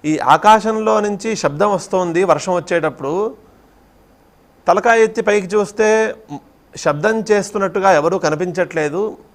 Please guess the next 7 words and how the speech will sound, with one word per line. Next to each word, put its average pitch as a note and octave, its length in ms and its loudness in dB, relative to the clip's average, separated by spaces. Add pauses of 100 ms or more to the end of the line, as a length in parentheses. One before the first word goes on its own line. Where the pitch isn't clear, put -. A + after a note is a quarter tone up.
(200)
మనుషులెవరూ F#3+ 560 0
కనిపించట్లేదు, F3 920 -4 (1500)
ఈ G#3 120 -4
శబ్దం E3+ 320 2
ఎక్కడి A#3 240 2
నుంచి A3 180 2
వస్తోంది F3+ 760 0